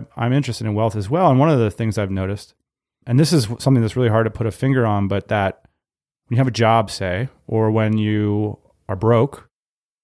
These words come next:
you're infused with a kind of purpose to get to where you need to be. And that is a journey. It is a noble purpose. It is of service to you and to your family, maybe to generations after you.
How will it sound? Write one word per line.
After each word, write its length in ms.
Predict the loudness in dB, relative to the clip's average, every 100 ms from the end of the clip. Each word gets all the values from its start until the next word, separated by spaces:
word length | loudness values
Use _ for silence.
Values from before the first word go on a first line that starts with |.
| _ _ _ _
you're 160 | 2 4
infused 360 | 4 2 0
with 80 | 0
a 40 | 0
kind 220 | 2 0
of 80 | -2
purpose 500 | -4 -4 -8 -12 -14
to 140 | -8
get 580 | -4 0 0 -2 _ -16
to 100 | -4
where 180 | 0 2
you 120 | 2
need 180 | -2 -4
to 80 | -6
be. 220 | -4 -2
And 160 | -2 0
that 200 | 2 2
is 280 | 0 -2
a 200 | -4 -6
journey. 680 | -8 -2 2 2 2 0 -2 -6 _ _ _ _ -12
It 80 | -6
is 120 | 0
a 40 |
noble 340 | 2 4 4 2
purpose. 440 | -2 -2 -2 -2
It 80 | -2
is 180 | -2 -2
of 160 | -6
service 420 | -6 -4 -4 -4 -6
to 120 | -6
you 380 | 0 4 4 4
and 180 | 2 -4
to 140 | -4
your 120 | -4
family, 640 | -2 0 2 2 2 -2 -6 _ _ _ _ -10
maybe 580 | -4 0 2 2 2 -2
to 340 | -6 -6 -4
generations 640 | -4 -2 0 2 0 -2 -4
after 340 | -4 -6 -8
you. 300 | -10 -8 -10